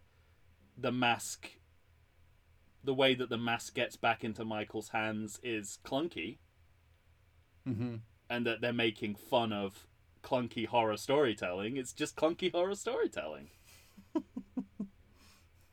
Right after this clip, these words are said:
Speaker 1: Um, and I think that's the, it's that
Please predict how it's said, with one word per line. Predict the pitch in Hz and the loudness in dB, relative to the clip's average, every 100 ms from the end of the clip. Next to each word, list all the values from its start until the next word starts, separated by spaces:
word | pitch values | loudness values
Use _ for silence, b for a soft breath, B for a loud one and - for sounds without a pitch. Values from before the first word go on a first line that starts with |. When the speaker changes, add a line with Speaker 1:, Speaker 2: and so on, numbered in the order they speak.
| - | 2
Speaker 1:
Um, | 165 165 160 147 139 123 - - - - - - | 8 10 8 4 -6 -10 -18 -20 -20 -20 -10 4
and | 160 | 8
I | 175 | 10
think | 190 160 | 8 8
that's | 160 156 - | 8 8 4
the, | 151 139 - | 6 6 2
it's | 151 - | -2 0
that | 170 156 151 | 6 8 6